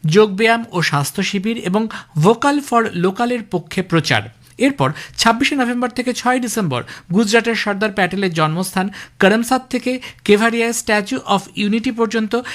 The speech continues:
একশো বাহান্ন কিলোমিটার জুড়ে এনএসএস, এনসিসি ক্যাডেট এবং যুব সম্প্রদায় বিভিন্ন গ্রামে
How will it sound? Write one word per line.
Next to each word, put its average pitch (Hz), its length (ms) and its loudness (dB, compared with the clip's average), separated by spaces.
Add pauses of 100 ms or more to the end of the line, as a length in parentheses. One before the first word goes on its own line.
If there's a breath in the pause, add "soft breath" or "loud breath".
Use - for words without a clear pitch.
(120)
একশো 220 340 2
বাহান্ন 208 480 2
কিলোমিটার 233 480 -4
জুড়ে 214 280 -2 (300 loud breath)
এনএসএস, 226 560 2 (140)
এনসিসি 196 460 0
ক্যাডেট 196 480 -2
এবং 185 240 0
যুব 220 260 -2
সম্প্রদায় 143 520 0 (260 loud breath)
বিভিন্ন 262 420 2
গ্রামে 151 340 0